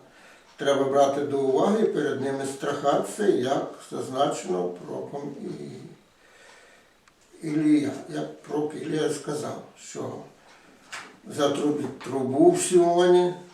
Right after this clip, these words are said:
то є Сіон, це невидима частина Божа організація, нехай стрепенеться все, що живе на землі.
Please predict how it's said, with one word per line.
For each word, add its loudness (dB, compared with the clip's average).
то 0
є 2
Сіон, -2
це -4
невидима 0
частина 0
Божа -2
організація, -2
нехай 0
стрепенеться -2
все, -2
що -2
живе 2
на 2
землі. -2